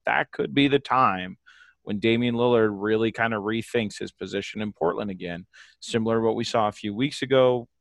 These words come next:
allegedly, um, that he could kind of really think about what he wants to do and what the landscape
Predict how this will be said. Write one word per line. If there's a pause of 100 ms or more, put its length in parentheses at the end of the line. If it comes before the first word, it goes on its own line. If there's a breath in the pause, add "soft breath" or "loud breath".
(120)
allegedly, (400 loud breath)
um, (880)
that
he
could
kind
of
really
think
about
what
he
wants
to
do
and
what
the
landscape